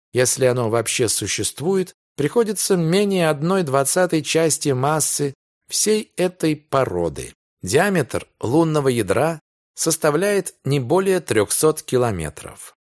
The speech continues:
Ядро это по большей части, а возможно и полностью, твердое. В отличие от земного ядра,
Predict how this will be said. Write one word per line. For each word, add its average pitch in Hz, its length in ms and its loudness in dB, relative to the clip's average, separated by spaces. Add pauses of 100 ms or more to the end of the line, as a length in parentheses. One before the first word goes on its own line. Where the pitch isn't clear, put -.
(120)
Ядро 127 340 2
это 190 300 0
по 147 240 -2
большей 160 440 0
части, 156 680 -4
а 107 100 0
возможно 139 680 0
и 107 100 -6
полностью, 160 960 0
твердое. 76 640 -4 (320)
В 117 100 -4
отличие 175 640 0
от 139 140 0
земного 156 500 2
ядра, 90 500 0